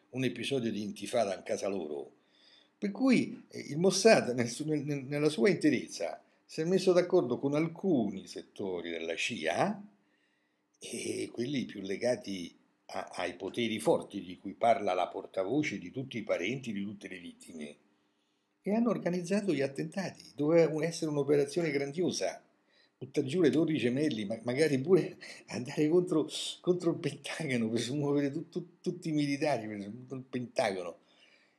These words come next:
E ciò che è accaduto, casus belli, casus belli, cari amici, ma la fo-, la storia patriarcale è fatta così. E mi-, mica solo, mica solo, eh, la, questa guerra, perché questa è stata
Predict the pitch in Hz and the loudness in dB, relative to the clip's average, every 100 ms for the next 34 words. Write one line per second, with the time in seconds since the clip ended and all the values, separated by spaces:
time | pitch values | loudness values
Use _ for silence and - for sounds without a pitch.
0 | - 185 190 185 190 208 202 208 208 208 | -8 -2 0 0 -2 -4 -2 -2 0 0
1 | 226 - - - _ _ - - 185 208 | 0 -4 -12 -18 _ _ -20 -12 -8 -4
2 | 190 220 202 90 76 - _ _ _ _ | -2 0 -2 -4 -10 -16 _ _ _ _
3 | _ _ _ _ _ - 180 196 170 208 | _ _ _ _ _ -12 0 0 2 4
4 | 175 117 98 90 85 82 80 - 82 73 | 4 4 0 -2 -4 -8 -10 -10 -10 -14
5 | - _ 185 175 165 170 - 175 190 202 | -16 _ -6 -2 -2 -4 0 2 4 6
6 | 196 202 208 208 240 196 110 110 101 185 | 6 4 4 4 6 6 6 2 0 -4
7 | 123 160 87 - _ _ _ _ _ _ | -2 0 -2 -8 _ _ _ _ _ _
8 | _ - 143 165 180 170 156 160 151 131 | _ -8 -4 0 0 2 4 6 6 4
9 | - - - - 214 202 143 175 165 135 | 2 -10 -14 -2 4 6 8 10 10 10
10 | 110 - - _ - 123 120 113 110 - | 4 -8 -20 _ -2 2 2 2 0 -2
11 | - - 131 123 120 165 101 98 - 110 | -16 -6 -2 0 4 4 4 -2 -6 -8
12 | 156 156 95 - 101 101 - | -6 -6 -6 -4 -2 -2 -4